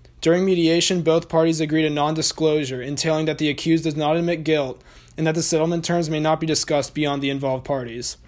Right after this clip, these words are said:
Political commentators point out that under this process, accusers are not given the same victims' rights, discouraging complaints,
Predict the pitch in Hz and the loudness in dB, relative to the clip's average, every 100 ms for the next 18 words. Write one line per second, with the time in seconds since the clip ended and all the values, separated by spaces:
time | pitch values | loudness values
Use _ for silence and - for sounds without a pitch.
0 | - - - - - - 170 190 202 185 | -20 -20 -20 -20 -10 2 4 4 2 0
1 | 160 170 185 180 - 165 160 165 156 147 | 0 0 0 0 0 0 0 0 0 -2
2 | 160 160 165 - 151 147 160 175 170 151 | 0 0 0 0 2 2 4 2 0 -2
3 | 160 165 160 151 147 156 160 160 156 147 | 0 0 0 0 0 0 0 -2 0 0
4 | 156 151 147 147 151 135 139 127 123 - | 0 -2 -2 -2 -4 -2 -2 -2 -4 -2
5 | - 165 160 156 170 156 135 143 151 165 | 0 2 2 2 -2 -4 -4 -2 -2 -2